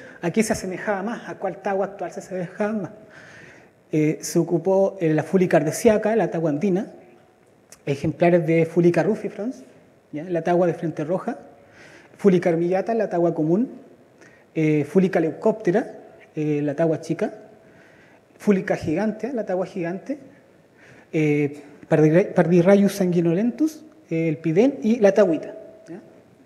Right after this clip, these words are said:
Eh, no se, no se, no dispu-, no se dispuso de material de, de la tagua gi-, eh, la tagua cornuda, fue el único que faltó en la, en la comparación de este trabajo. Y ahí, eh, tenemos,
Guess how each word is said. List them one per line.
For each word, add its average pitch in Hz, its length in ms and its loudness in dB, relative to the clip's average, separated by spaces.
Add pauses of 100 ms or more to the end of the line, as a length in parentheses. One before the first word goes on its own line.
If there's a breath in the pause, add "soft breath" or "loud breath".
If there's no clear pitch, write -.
(760 loud breath)
Eh, 170 480 2
no 180 160 -2
se, 190 140 -8
no 185 140 -2
se, 180 340 0
no 180 240 -2
dispu-, 175 400 -6
no 175 100 0
se 185 120 0
dispuso 185 400 0
de 220 80 4
material 196 360 -2
de, 202 360 0
de 160 140 -8
la 165 140 -4
tagua 185 220 -2
gi-, 190 240 -12
eh, 156 260 -8
la 147 120 -10
tagua 180 260 -4
cornuda, 165 380 -8
fue - 160 -14
el 170 80 -8
único 202 260 -6
que 180 120 -12
faltó 185 460 -12
en 180 120 -14
la, 175 60 -14
en 175 260 -16
la 175 80 -8
comparación 175 500 -12
de 190 60 -10
este 214 120 -6
trabajo. 220 320 -2 (1600 loud breath)
Y - 80 2
ahí, 226 380 0 (640 loud breath)
eh, 147 400 -4 (1500 soft breath)
tenemos, 185 520 0